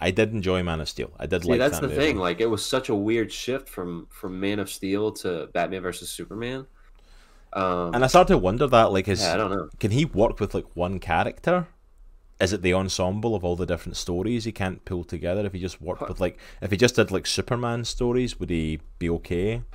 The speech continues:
Speaker 2: Part of me is like, he, he, he was coming off of such a high,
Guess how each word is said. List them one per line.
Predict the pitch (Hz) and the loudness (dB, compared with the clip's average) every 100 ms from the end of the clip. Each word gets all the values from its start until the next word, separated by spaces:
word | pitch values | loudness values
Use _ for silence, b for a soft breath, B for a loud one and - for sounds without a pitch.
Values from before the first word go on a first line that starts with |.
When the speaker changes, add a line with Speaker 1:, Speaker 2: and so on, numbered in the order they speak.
| - | -14
Speaker 2:
Part | - 180 240 | -2 0 4
of | 190 | 4
me | |
is | 131 107 | 4 4
like, | 113 101 95 - - _ - | 4 4 2 -6 -18 _ -10
he, | 107 127 123 113 - - - - - - - - | -4 0 0 -2 -4 -8 -20 -20 -20 -20 -20 -16
he, | - 131 139 | -8 -6 -2
he | |
was | 127 | -4
coming | - 147 147 | -2 0 4
off | 131 113 | 2 0
of | |
such | - 147 110 | 0 0 0
a | |
high, | - 90 95 | 0 2 4